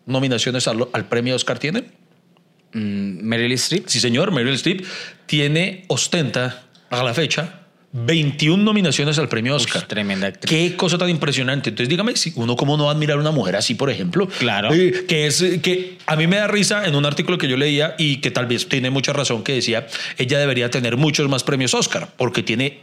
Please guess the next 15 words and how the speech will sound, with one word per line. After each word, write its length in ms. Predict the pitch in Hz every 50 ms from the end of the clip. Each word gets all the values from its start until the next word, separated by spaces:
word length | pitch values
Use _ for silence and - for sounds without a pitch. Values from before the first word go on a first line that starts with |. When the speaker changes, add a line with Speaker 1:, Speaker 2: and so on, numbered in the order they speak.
| -
Speaker 1:
un 220 | - 156 147 147 151
número 340 | 160 170 170 180 185 190 -
tan 160 | 175 147 135
elevado 400 | 113 107 107 98 101 104 113 120
de 60 | 135
nominaciones 460 | 143 143 143 135 123 - 123 117 110 -
como 160 | - 113 104
lo 80 | 107 -
son 160 | - 92 92
veintiuno, 420 | 107 120 117 - 120 101 87 95 - - - - - - - - - - - - - - - - _ _ _ _ - - -
y 140 | - 254 277
ha 80 | 247 202
obtenido 540 | 202 170 160 - 226 196 202 202 214 214 208
tres 320 | - - - 147 139 -
premios 640 | - - 226 214 202 202 202 190 - - - -